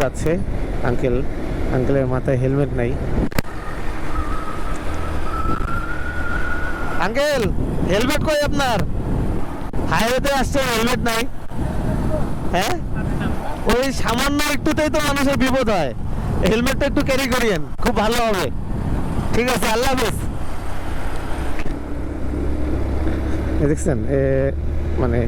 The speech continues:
হেলমেট নাই আর কি, এরকম খামখেয়ালিভাবে চলে। মানে এক কথায় এই জিনিসগুলো আসলে ভালো না। আপনার বিপদ বললে যে, বললে যে সামনে যাবে, কিন্তু সামনে কি বিপদ হতে পারে না? অবশ্যই হতে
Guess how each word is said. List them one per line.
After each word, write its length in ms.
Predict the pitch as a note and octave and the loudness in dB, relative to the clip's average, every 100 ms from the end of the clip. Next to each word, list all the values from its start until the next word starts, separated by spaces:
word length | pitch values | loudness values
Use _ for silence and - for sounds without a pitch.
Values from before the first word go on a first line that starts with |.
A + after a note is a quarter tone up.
| A2+ | 2
হেলমেট 340 | D#3+ F#3 G3+ - | 2 2 2 0
নাই 100 | B2+ G#2+ | 0 0
আর 60 | - | 0
কি, 80 | - - - - - E3+ | 0 -2 0 0 0 2
এরকম 260 | F3 F3+ F3+ F3+ - - - - - - - - - - - | 2 2 0 0 -2 0 0 0 0 0 2 2 0 0 0
খামখেয়ালিভাবে 640 | F#3 F3+ E3+ F#3 D#3+ F3 F3+ C#3+ | 2 2 2 2 2 2 2 2
চলে। 200 | C3 D3+ - C3 | 2 0 0 0
মানে 180 | B2 A#2 A#2 B2+ | 0 2 2 0
এক 60 | - D#3+ | 2 2
কথায় 320 | D3+ D3 D3 C#3+ - - - - - - E3 | 2 2 0 0 0 0 0 0 0 0 2
এই 60 | F3 | 2
জিনিসগুলো 380 | G#3+ A3 G3+ G3 | 2 2 2 0
আসলে 160 | F#3+ C#3 | 0 0
ভালো 140 | C3+ D3 A2+ | 2 0 0
না। 60 | B2 - - - - - - - - - | 0 0 0 0 0 0 0 2 2 2
আপনার 240 | - B2+ A#2+ A2+ - | 2 2 2 0 2
বিপদ 280 | D3 E3 - - D3+ | 2 2 0 2 2
বললে 180 | E3 F3+ | 2 2
যে, 60 | F3 E3 - | 2 2 2
বললে 180 | E3+ F3 | 2 2
যে 40 | F#3+ - | 2 2
সামনে 220 | E3 D#3+ C3+ | 2 2 2
যাবে, 160 | G#2+ - | 0 0
কিন্তু 140 | F#3 F3+ - | 2 2 2
সামনে 180 | E3+ F3+ | 2 2
কি 60 | D#3 | 2
বিপদ 160 | D#3+ E3 | 2 2
হতে 120 | F3 F#3 | 2 2
পারে 140 | G3 G3 | 0 2
না? 40 | A2 A#2+ | 2 2
অবশ্যই 300 | C3 - F#3+ | 0 2 2
হতে 140 | D#3+ | 2